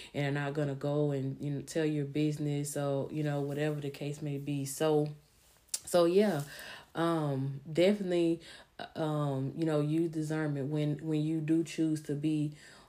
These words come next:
vulnerable people. Um, don't just hold stuff in and feel like, you know, it's just gonna go away on its own, or even go back to feeling like you have to do things in your own strength and just handle it, because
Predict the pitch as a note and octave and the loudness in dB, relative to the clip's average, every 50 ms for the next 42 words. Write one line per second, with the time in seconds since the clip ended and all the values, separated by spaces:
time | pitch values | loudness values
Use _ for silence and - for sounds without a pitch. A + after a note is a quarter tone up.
0 | - D3+ D3 D#3 D#3+ F3 E3+ D#3+ D3+ D3 D3 D3+ C#3+ C#3+ - F3 E3 D#3 D#3 - | -10 -4 0 0 2 2 0 0 -2 -2 -4 -4 -4 -4 -2 -2 -2 -2 0 0
1 | C#3 C3+ C3+ C3+ C3+ - - C#3+ D3 C#3+ C#3+ C#3 C3+ C3 C3 C#3 C3+ C#3 D3 D#3 | 0 2 2 0 -2 -6 -6 -4 -4 -4 -2 -4 -4 -4 -4 -4 0 0 0 2
2 | D3+ C#3+ D3+ D#3 D3+ D3+ D3+ - E3+ E3 D#3 D#3 D3+ - - D3+ D3 D3 D3 C#3+ | 2 0 0 0 0 -2 -2 -2 0 0 0 0 -2 -4 -4 -2 -2 -2 -2 -2
3 | D3+ D#3+ D#3+ D#3 D3 C#3+ D3 D3 D3 - - - - - - D3 D3+ D3 D3 D#3+ | -2 -2 0 0 -2 -2 -4 -6 -8 -12 -18 -20 -16 -6 -2 -2 -2 0 2 4
4 | D#3+ D#3 D3+ D3 D3 C#3+ C#3 A#2+ D3+ D3+ D3+ D3 C#3+ C#3 D3 D3+ D3+ D3+ D3 D3 | 4 4 4 2 0 0 -2 -2 -2 -2 0 0 0 0 0 0 0 -2 -2 -2
5 | D3 D3+ D3 C#3+ C#3 C#3+ D3+ D3+ D3 C#3+ D3 D3 C#3+ C#3+ C#3+ C#3+ C#3+ C3+ - - | -2 -2 -2 -2 -2 -2 0 0 0 0 0 -2 -2 -2 -2 -4 -4 -4 -4 -4
6 | D3+ D#3 D#3 D3+ C#3+ C#3 C3+ C3+ - - - - - - D#3 E3 E3 E3 D#3+ D#3 | -2 -2 0 0 -2 -2 -4 -6 -12 -16 -20 -20 -4 2 6 6 8 8 6 6
7 | E3 D#3+ D#3 D#3 D3+ D3 D#3 D#3+ D#3 D3+ D#3 D#3 D3+ - - - - D#3 D3+ D3 | 4 2 2 0 0 2 4 4 4 4 2 0 0 -2 -4 -2 0 0 0 0
8 | D3 - E3 D#3+ D#3 D3+ D3+ C#3+ E3+ E3+ D3+ D3+ D3+ D3 D#3 E3 D#3+ D#3+ D#3 D3+ | 0 0 0 0 2 0 0 0 0 0 0 0 0 0 -2 -2 0 -2 -2 -2
9 | D3 D3 C#3+ C#3+ D3 C3+ G2 C#3+ D3+ D3+ D3 D3 - - E3+ F3 E3+ - D#3 C#3+ | -2 -4 -4 -4 -4 -4 -4 -2 -2 -4 -4 -6 -6 -6 -6 -6 -6 -6 -6 -2
10 | D3 D3 C#3 C#3 - E3+ F#3 F#3 E3 C#3 C#3 C3+ C#3 C#3 C#3 D#3+ D3+ D3 D3 C#3 | -2 -2 -2 -4 -4 -4 -4 -2 -2 -2 -4 -4 -4 -4 -2 0 0 0 0 -2